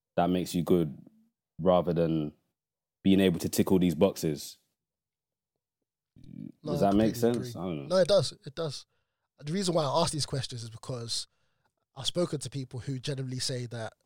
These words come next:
Speaker 2: there's a lack of that sort of music within the U K underground scene. Like, there, there's just, there just isn't enough of it. There's so many people that love to talk about the struggle or whatever it is they've gone through, but there's nothing that's of a good vibe. There's nothing of, like, um,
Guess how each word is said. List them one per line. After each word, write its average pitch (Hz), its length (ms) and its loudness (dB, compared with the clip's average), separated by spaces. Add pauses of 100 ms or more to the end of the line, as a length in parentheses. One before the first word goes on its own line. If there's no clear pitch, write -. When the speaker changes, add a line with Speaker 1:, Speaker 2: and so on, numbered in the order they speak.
(360)
Speaker 2:
there's 120 180 -10
a 113 60 -10
lack 135 300 -4
of 123 340 -4 (460)
that 131 160 -4
sort 123 220 -4
of 117 60 -6
music 127 360 -2
within 127 320 0
the 127 80 -2
U 120 180 -4
K 127 180 -6
underground 113 520 -6
scene. 113 280 -8 (160)
Like, 113 180 -16
there, 117 200 -10
there's - 160 -8
just, - 260 -6
there 127 100 -4
just 127 160 -6
isn't 127 180 -2
enough 139 220 0
of 107 120 -6
it. 107 100 -10 (320)
There's 123 140 -4
so - 160 2
many 131 120 -2
people 123 200 -4
that 120 160 -4
love 123 280 -8
to - 60 -16
talk 139 180 -8
about 123 180 -8
the 110 40 -8
struggle 123 560 -2
or 117 260 -4
whatever 123 260 -8
it 120 60 -8
is 123 140 -10
they've 123 140 -10
gone 131 280 -4
through, 113 340 -10 (640)
but 113 140 -10 (120)
there's 117 240 -8
nothing 131 440 -4
that's 123 200 -4
of 120 100 -8
a 123 80 -8
good 131 200 -4
vibe. 120 400 -4
There's 120 140 -6
nothing 127 240 -8
of, 120 220 -14
like, 117 220 -14 (640)
um, 113 640 -6